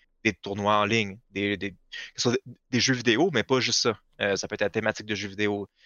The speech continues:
ça peut être, euh, juste, euh, des ateliers de couture en, en, en ligne, comme, euh, genre, on rit, mais des bibliothèques, en ce moment, il y en a plusieurs qui font ça, puis ça pogne.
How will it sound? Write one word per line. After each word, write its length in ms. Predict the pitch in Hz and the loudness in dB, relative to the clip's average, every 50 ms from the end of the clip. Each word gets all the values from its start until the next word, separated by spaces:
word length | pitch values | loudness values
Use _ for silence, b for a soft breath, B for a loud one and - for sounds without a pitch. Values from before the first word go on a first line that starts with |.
| b b | b b
ça 120 | - 95 | -4 -4
peut 100 | 92 - | 2 2
être, 160 | 101 98 - - | 2 2 4 4
euh, 300 | 107 98 95 92 92 90 90 - _ _ _ _ _ _ _ _ _ _ _ _ - | 4 4 6 4 4 2 0 -8 _ _ _ _ _ _ _ _ _ _ _ _ -4
juste, 220 | - 120 113 104 | -2 -2 0 0
euh, 80 | 101 101 - | -2 -2 -4
des 160 | - 113 110 110 | -6 -4 -2 -2
ateliers 240 | - - 110 110 | -2 -2 -4 -4
de 60 | 110 - | -6 -6
couture 380 | - - - - 131 120 107 | -2 0 2 4 4 4 4
en, 260 | 107 104 98 101 101 | 4 4 4 2 0
en, 40 | 104 - | 0 2
en 120 | 107 107 | 0 2
ligne, 240 | 101 104 110 110 101 - b b b b | 2 2 2 0 0 -6 b b b b
comme, 140 | - 101 | -2 0
euh, 180 | 95 95 95 98 - - - - _ _ _ _ _ _ _ _ _ _ _ _ _ | 2 4 4 2 0 -2 -6 -14 _ _ _ _ _ _ _ _ _ _ _ _ _
genre, 380 | - 104 95 98 98 98 - - - _ _ _ | 2 4 4 4 4 0 -2 -6 -10 _ _ _
on 140 | - 117 107 | -4 -2 0
rit, 220 | 110 107 131 156 | 0 0 0 2
mais 140 | 147 120 107 98 - _ | 2 2 0 0 0 _
des 100 | 120 110 | 2 2
bibliothèques, 520 | 101 104 104 107 101 - - 123 123 - - | 2 2 4 4 4 4 4 2 2 2 0
en 140 | - 113 110 | 0 2 2
ce 100 | - - | 2 0
moment, 260 | 117 104 104 107 123 127 B B B B B B | 0 2 2 0 0 -2 B B B B B B
il 60 | - | -2
y 20 | 104 | -2
en 40 | |
a 20 | 101 | -2
plusieurs 280 | - 104 107 110 110 | 2 4 4 4 4
qui 80 | 110 - | 2 2
font 140 | - 101 95 | 0 0 0
ça, 180 | - - 131 | 2 0 0
puis 80 | - - | 0 2
ça 120 | - - | 0 0
pogne. 280 | 85 - 117 107 104 - | 0 0 0 0 0 -4